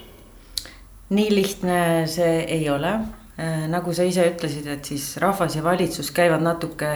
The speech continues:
ühte jalga. Äh, see pilt, mis Eestisse on jõudnud, on tõesti kahetsusväärselt kuidagi üheülbaline, et, et grusiinid on, on kuidagi vait, äh, ja, ja valitsus teeb kõik selleks, et sanktsioonidega mitte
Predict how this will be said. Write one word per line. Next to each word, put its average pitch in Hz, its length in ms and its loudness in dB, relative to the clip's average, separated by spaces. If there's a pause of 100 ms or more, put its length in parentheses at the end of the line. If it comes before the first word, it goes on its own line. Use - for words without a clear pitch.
ühte 151 280 -4
jalga. 208 420 0 (800)
Äh, 165 320 4
see 196 200 2
pilt, 208 320 2
mis 165 160 2
Eestisse 190 640 2 (200)
on 151 120 -2
jõudnud, 165 800 0
on 147 280 0
tõesti 180 360 2
kahetsusväärselt 165 1000 0
kuidagi 151 420 -2
üheülbaline, 135 840 0
et, - 300 -12
et - 100 -12
grusiinid 147 600 0
on, 135 200 -2 (640)
on 147 240 2
kuidagi 143 800 0
vait, 247 580 2 (240)
äh, 147 380 -2
ja, 147 300 0
ja 143 120 0
valitsus 151 880 0 (240)
teeb 151 200 -4
kõik 185 200 0
selleks, 165 460 -2
et - 100 -12
sanktsioonidega 147 720 0
mitte 139 320 -2